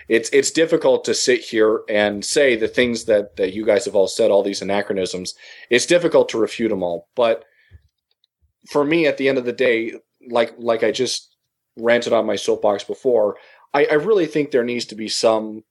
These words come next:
discussion, some more open discussion within the church of at least, again, from a believing perspective, at least giving the members the opportunity to know, look, these,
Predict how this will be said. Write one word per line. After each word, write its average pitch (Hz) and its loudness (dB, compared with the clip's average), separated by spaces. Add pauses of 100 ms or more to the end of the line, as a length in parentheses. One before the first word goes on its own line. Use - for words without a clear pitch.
(140)
discussion, 127 2
some 113 -4
more 127 6
open 123 0
discussion 117 0
within 107 0
the 107 -6
church 120 0
of 110 0 (320)
at 135 2
least, 185 0 (920)
again, 104 2
from 107 -4
a 120 2
believing 120 0
perspective, 120 0
at 127 0
least 143 -2
giving 170 2
the 147 6
members 131 2
the 117 0
opportunity 131 0
to 127 -6
know, 131 2
look, 131 -2
these, 160 -2